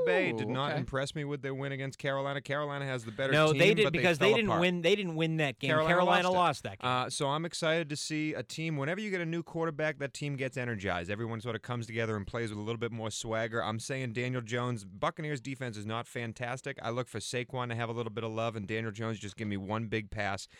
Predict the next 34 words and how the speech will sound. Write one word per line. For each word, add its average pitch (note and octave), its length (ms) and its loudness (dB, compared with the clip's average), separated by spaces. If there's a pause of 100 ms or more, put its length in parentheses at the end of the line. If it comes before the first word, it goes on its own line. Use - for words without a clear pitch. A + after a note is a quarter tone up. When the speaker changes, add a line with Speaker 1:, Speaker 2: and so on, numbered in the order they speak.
(140)
Speaker 1:
Give A#2+ 160 0
Saquon A2 480 -4
some G2+ 180 -6
room. G2 160 -2
I'm G2 80 -4
picking G2+ 240 -8
the F#2 60 -6
Giants. E2+ 440 -12 (260)
Speaker 2:
Uh, B2 260 0 (200)
twenty D3+ 280 -4
seconds. A#2+ 360 -4
I C3 40 -4
need C3 120 -2
to A#2+ 60 -2
apologize B2 540 -4
to A2 60 -8
Saquon A2+ 420 -4
Barkley A2+ 320 -2
'cause A2 160 -8
in A2+ 80 -6
my A2 100 -8
handicap A#2 520 -8
against A2 320 -12
the G#2 80 -8
Bills A2 480 -6
and G#2+ 260 -8
the G2 180 -8
Giants G#2+ 440 -6
last G#2+ 320 -6
week, A#2+ 100 -4
somehow A2+ 300 -6
I A2 60 -6
forgot G#2+ 420 -10
to G2+ 200 -8